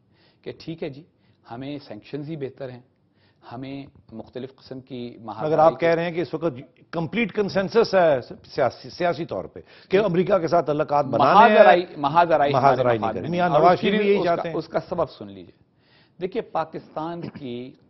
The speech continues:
Speaker 1: पा-, क़याम पाकिस्तान के बाद से अब तक पाकिस्तान की सबसे ज़्यादा जो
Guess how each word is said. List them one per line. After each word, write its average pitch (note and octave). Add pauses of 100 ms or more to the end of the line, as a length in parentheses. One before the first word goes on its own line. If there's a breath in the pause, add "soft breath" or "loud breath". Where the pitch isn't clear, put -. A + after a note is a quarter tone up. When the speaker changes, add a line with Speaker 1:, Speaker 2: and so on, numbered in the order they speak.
(140)
Speaker 1:
पा-, B2
क़याम D3
पाकिस्तान A2+
के A#2+
बाद G2 (120)
से A2
अब G#2+ (140)
तक A#2+ (140)
पाकिस्तान A#2+ (100)
की A2 (140)
सबसे C3+
ज़्यादा A2 (400 soft breath)
जो A#2+